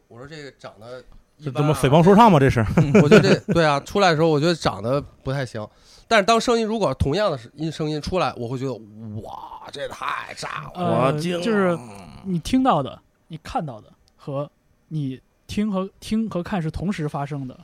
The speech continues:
Speaker 3: 就这三种情形，就是彼此之间啊，差别还是挺大的。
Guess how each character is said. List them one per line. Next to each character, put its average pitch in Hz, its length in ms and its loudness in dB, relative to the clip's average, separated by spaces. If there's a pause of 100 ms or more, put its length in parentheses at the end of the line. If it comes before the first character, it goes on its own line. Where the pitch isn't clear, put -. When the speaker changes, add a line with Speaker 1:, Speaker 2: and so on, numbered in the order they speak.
(180)
Speaker 3:
就 160 100 -12
这 196 140 -2
三 220 220 -2
种 180 120 -2
情 160 240 -6
形， 139 300 -10 (560)
就 151 140 -8
是 147 100 -6
彼 160 220 -2
此 135 160 -6
之 143 140 -4
间 147 300 -6 (400)
啊， - 180 -20
差 - 200 -2
别 165 80 0
还 156 100 -4
是 160 60 -6
挺 131 140 -12
大 117 220 -14
的。 - 60 -20